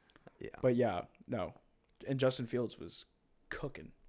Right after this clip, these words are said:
Speaker 1: He played really well.
Speaker 2: He was whipping in the kitchen.
Speaker 1: And it ultimately comes down to, like, what do you want out of college football? Like, do you wanna be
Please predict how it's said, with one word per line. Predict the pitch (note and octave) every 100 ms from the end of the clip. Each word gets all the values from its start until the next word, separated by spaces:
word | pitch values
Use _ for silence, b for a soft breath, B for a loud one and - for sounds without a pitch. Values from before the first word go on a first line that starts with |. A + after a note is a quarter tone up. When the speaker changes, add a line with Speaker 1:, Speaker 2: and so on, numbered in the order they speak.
| - _ _ - -
Speaker 1:
He | C3
played | - D3+
really | C3 A2
well. | G2+ -
Speaker 2:
He |
was | A2+
whipping | A#2 B2 B2 G#2
in | D2+
the |
kitchen. | - - - - - - -
Speaker 1:
And | G#2+ A2 G#2 G2+ G2 F#2+ F2+ - - _ _ _ _ - _ _
it | C3+
ultimately | G3+ A3+ A3 E3+
comes | C#3+ B2+ A2+
down | A2 G#2
to, | A#2
like, | G#2 F#2+ G2
what | G#2
do | G2+
you | F#2
want | F#2 F2+ -
out | C#2+ D2+
of | -
college | - - -
football? | - - A1 - -
Like, | F#2 -
do |
you | F#2
wanna | F2 F2+
be | E2+ F2 E2 E2